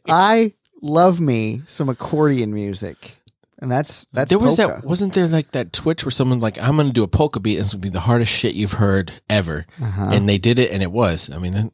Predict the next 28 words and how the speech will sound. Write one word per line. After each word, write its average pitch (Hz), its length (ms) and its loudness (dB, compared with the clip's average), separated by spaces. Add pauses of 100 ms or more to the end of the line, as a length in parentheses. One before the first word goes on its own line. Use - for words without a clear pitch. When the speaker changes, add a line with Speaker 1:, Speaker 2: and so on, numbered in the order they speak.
Speaker 2:
it 110 80 0
was 104 140 0
hard. 95 320 -4 (340)
It 104 80 -10
was 104 180 -8
like, 78 220 -8 (100)
"Ugh." 156 380 -4 (420)
Like, 85 180 -10
he, - 100 -10
'cause 95 180 -6
he 90 220 -8 (600)
threw 113 200 -2
in 101 100 4
a 92 60 2
lot 90 200 -2
of 82 140 -8
cool 143 240 2
stuff - 480 -2 (220)
on 98 100 2
top 110 300 0
of 90 100 0
the 90 80 -6
polka 95 300 -2
beat, 80 200 -6
and 87 120 -6
it 71 100 -8
really 87 220 -6
did. 76 280 -10